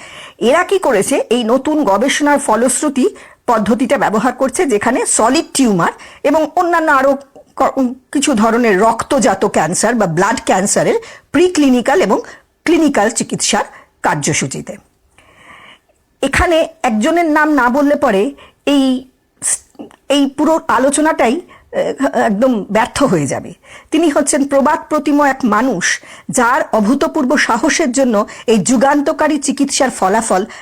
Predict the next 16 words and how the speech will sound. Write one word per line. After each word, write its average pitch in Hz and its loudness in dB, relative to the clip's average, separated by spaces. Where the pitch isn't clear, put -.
জানা 202 0
সম্ভব 202 0
হয়েছে। 170 -6
তার 220 2
নাম 214 0
ডক্টর 294 0
রিচার্ড 240 2
গ্র্যাডি। 151 -2
উনি 277 2
University 262 2
of 226 2
ওয়াশিংটনের 226 0
ইউরোলজি 220 2
বা 214 2
মূত্র 269 2
বিভাগের 185 0